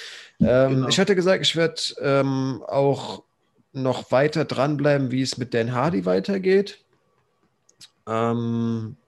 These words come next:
Speaker 1: er hat jetzt zwei Statements in der Zwischenzeit abgelassen. Die, das erste war irgendwie noch mal ein bisschen die Situation klarstellen. Er hat gesagt, ja, ich hatte wirklich eine Meinungsverschiedenheit mit einer M-M-A-Reporterin. Ich war direkt, aber nicht aggressiv.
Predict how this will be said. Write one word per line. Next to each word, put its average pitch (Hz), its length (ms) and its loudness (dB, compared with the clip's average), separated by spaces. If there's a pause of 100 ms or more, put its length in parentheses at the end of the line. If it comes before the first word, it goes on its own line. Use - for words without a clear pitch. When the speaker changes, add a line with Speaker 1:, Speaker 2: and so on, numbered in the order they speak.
(160)
Speaker 1:
er 110 80 -2
hat 120 140 0
jetzt - 240 -6
zwei 143 260 2
Statements 151 460 -2
in 165 60 -2
der 156 100 -2
Zwischenzeit 151 400 -6
abgelassen. 143 1500 -2
Die, 117 540 -2 (480)
das 113 160 -6
erste 120 420 0
war 117 540 2
irgendwie 117 500 -2
noch 113 220 -2
mal 120 80 -2
ein 113 40 -2
bisschen 110 220 -8
die 110 60 -6
Situation 120 480 -4
klarstellen. 156 500 2
Er 123 80 -4
hat 117 60 -8
gesagt, 117 260 -4
ja, 113 140 4
ich 135 100 -2
hatte - 140 -10
wirklich 120 180 -6
eine 127 80 -4
Meinungsverschiedenheit 127 640 -4
mit 117 200 -8
einer 113 300 0
M-M-A-Reporterin. 131 1080 -2
Ich - 180 -6
war 113 140 2
direkt, 120 500 -4
aber 113 220 -2
nicht 113 180 -4
aggressiv. 156 640 -4